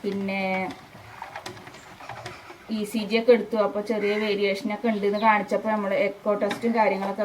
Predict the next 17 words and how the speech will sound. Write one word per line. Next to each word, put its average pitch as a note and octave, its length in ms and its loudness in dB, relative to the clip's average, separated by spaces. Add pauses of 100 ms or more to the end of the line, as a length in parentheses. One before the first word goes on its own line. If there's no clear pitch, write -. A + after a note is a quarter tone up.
വേറെ G3 280 0
ഹോസ്പിറ്റലിൽ A3+ 400 0
കൊണ്ടുപോയിട്ട് A#3 360 6
എടുത്തത്. A3 360 2 (1800)
അവിടെ G3+ 200 -4
ഒക്കെ C4 200 2
ചെന്നപ്പോ B3+ 400 4
കുഴപ്പമൊന്നുമില്ല A#3+ 800 8
എന്ന് A3+ 200 4
പറഞ്ഞു. F#3 280 0 (960)
ഗ്യാസിന്റെ G3 580 -2
മരുന്നൊക്കെ G3 480 -2
കൊടുത്തു, F#3+ 340 -4
കുഴപ്പമൊന്നുമില്ല. F#3+ 640 0 (580)
കുറെ - 240 2
ടെസ്റ്റുകളൊക്കെ A#3+ 540 8 (100)
ചെയ്തു, G#3+ 300 6